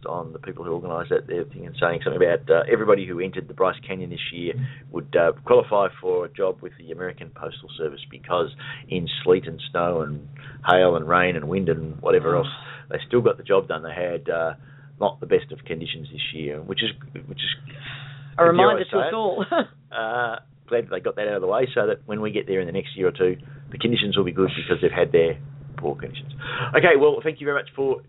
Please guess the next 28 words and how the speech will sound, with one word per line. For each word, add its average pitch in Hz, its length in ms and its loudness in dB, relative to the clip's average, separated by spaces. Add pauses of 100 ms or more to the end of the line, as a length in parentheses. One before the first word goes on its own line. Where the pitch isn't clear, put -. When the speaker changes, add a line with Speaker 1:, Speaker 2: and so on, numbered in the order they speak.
(120)
Speaker 1:
tuning 135 240 -10
in 131 200 -12
to 123 320 -4
the - 60 -10
Partner 127 240 2
Running 120 240 0
Show. 127 300 6 (360)
Uh, 101 500 0
have 104 140 -4
a 101 40 -10
great 104 200 4
week 101 240 -2
of 92 200 0
running. 104 400 2 (260)
Uh, 87 180 -6
thank - 160 -10
you 92 60 -6
very 92 140 6
much, 87 200 0 (320)
uh, 71 160 -20 (800)
to 101 380 -6
our 85 400 -2
special 95 300 -6
listener 95 260 -6
who 87 80 -6 (140)
sent 95 140 -4
in 90 120 -10
that 85 160 -12